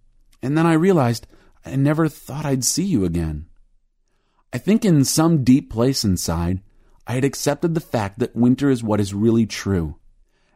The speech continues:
As I lived through the first year of my grief, I had unconsciously settled into resignation. Empty and still, the world outside seemed a confirmation, the only fitting backdrop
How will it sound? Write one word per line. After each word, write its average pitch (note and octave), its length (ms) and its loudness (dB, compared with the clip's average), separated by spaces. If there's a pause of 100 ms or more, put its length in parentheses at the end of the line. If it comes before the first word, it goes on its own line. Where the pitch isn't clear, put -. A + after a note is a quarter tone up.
(100)
As A#2+ 180 2
I B2 60 2
lived C#3 300 4
through C3 140 4
the G#2+ 60 -2
first C#3 380 -2
year B2+ 160 4
of G2+ 80 0
my F#2+ 140 0
grief, F#2 560 0 (400)
I B2 80 -8
had B2+ 180 -6
unconsciously C#3 800 -2
settled A#2+ 380 0
into G#2+ 200 0
resignation. G2 920 -2 (800)
Empty A#2+ 400 0
and E2+ 160 -2
still, G2+ 580 -4 (400)
the C3 100 0
world D3 280 4
outside C3 560 0
seemed B2+ 240 2
a B2+ 60 0
confirmation, B2+ 880 0 (280)
the D3 100 6
only D#3+ 220 6
fitting D3 440 2
backdrop G#2+ 680 -4